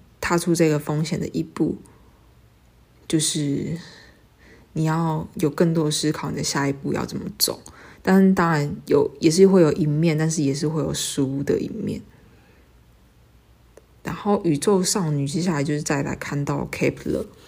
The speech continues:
那 Kepler 他们的话，他们的画面刚好是一个有点，就他们的拍摄画面是从忧伤往下，所以其实是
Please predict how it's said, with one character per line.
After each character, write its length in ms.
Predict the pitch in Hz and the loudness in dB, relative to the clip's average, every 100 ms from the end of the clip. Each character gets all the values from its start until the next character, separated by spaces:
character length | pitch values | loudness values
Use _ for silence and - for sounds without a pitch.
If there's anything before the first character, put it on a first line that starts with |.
| - - | -20 -4
那 100 | 208 | -2
Kepler 480 | 202 196 196 202 165 | 0 0 2 2 2
他 180 | 151 170 | 0 -2
们 160 | 165 | -2
的 140 | 151 147 | 0 -2
话， 380 | 175 151 156 - - - _ _ _ _ _ _ _ - - - | -2 -4 -4 -10 -20 -20 _ _ _ _ _ _ _ -20 -20 -16
他 120 | - | -2
们 140 | 262 247 | 2 6
的 400 | 190 180 165 - - _ _ - | 6 6 4 0 -12 _ _ -16
画 300 | - 208 185 | -2 2 4
面 180 | 196 | 4
刚 120 | 175 175 | 4 2
好 200 | 170 151 | 0 -2
是 200 | 185 165 | 2 2
一 100 | 165 | 4
个 360 | 151 143 143 - - | 2 2 0 -6 -2
有 140 | 147 | 0
点， 400 | 156 143 - 208 | 2 0 -4 0
就 100 | 202 | 2
他 140 | 185 175 | 4 4
们 60 | |
的 60 | 147 | 2
拍 200 | 156 147 | 2 2
摄 120 | 160 | 2
画 140 | 165 | 0
面 180 | 151 147 | 0 0
是 80 | 151 | 0
从 240 | 151 - - - | -2 -6 -8 -6
忧 260 | - 147 143 | 2 4 4
伤 280 | - 143 139 | 0 -2 -4
往 220 | - 165 | -6 -4
下， 260 | - 160 156 | -4 -4 -2
所 180 | - | 2
以 40 | 165 | 2
其 180 | 156 147 | 4 0
实 60 | |
是 280 | 147 180 156 | 2 2 2